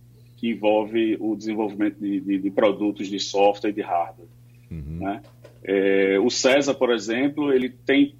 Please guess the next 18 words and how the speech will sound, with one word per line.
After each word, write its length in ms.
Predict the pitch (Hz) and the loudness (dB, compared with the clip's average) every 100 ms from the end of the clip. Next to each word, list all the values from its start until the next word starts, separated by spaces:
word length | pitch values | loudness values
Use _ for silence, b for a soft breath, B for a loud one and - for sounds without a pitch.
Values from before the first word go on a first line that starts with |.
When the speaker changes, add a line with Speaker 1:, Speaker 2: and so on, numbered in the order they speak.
| - | -8
Speaker 1:
basicamente 800 | - 131 143 - 131 120 127 135 | 2 2 2 -4 -4 -4 -10 -8
uma 140 | 131 | -8
taxa 440 | - 123 131 135 123 | -4 -2 -2 -6 -14
de 80 | |
cem 300 | 120 - 165 | -12 -4 -4
vagas 480 | 156 123 131 139 135 | 0 0 2 0 -2
abertas 480 | 135 - 107 - - | -4 -2 -4 -4 -12
o 60 | 98 | -12
tempo 260 | 117 - | -12 -10
todo. 260 | - 101 101 | -4 -4 -4
A 40 | |
gente 240 | 110 117 - | -8 -10 -10
preenche 560 | - 120 131 151 143 | 0 4 4 4 2
vagas 680 | - 117 131 143 147 - - | 2 4 4 2 -8 -10 -14
e 60 | 120 | -10
surgem 420 | - 139 143 131 | -4 0 0 0
novas 320 | 120 123 101 | -2 -4 -6
vagas. 580 | 95 90 85 - - | -6 -6 -8 -18 -20